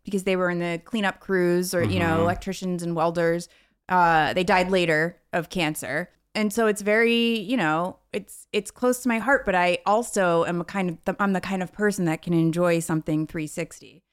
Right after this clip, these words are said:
Speaker 2: Mm-hmm.
Speaker 1: So, like, I can get, I can, I can, I have an appreciation for someone who would make a nine eleven joke.
Speaker 2: Mm-hmm.
Speaker 1: You know?
Speaker 2: I mean, I guess it depends on the joke.
Speaker 1: It d-, absolutely depends on the joke. If it's a bad joke, it's a bad joke.
Speaker 2: Or you're
Speaker 1: It's,
Speaker 2: not
Speaker 1: like,
Speaker 2: di-,
Speaker 1: not gonna
Speaker 2: dismissing
Speaker 1: fly.
Speaker 2: them outright.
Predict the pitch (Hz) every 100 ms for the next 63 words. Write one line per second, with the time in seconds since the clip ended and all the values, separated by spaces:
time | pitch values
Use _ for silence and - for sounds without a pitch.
0 | _ 117 101 95 180 170 160 156 - 175
1 | 170 190 196 185 165 151 147 - _ _
2 | _ _ _ _ - 202 220 214 208 208
3 | 220 214 220 226 233 233 - 262 262 -
4 | 220 190 196 185 175 170 180 170 165 165
5 | 165 165 156 - - 180 165 156 135 131
6 | 135 135 - - _ _ _ - 113 110
7 | 92 - 190 170 175 - 113 110 98 92
8 | 98 98 - 98 101 92 90 85 82 92
9 | 87 - _ - - 269 277 311 311 226
10 | 196 233 151 160 180 170 139 139 139 151
11 | 131 156 - 147 156 175 156 170 151 170
12 | - 143 143 170 147 113 110 110 104 170
13 | 165 160 147 - 175 156 147 98 95 -
14 | 104 101 - 92 90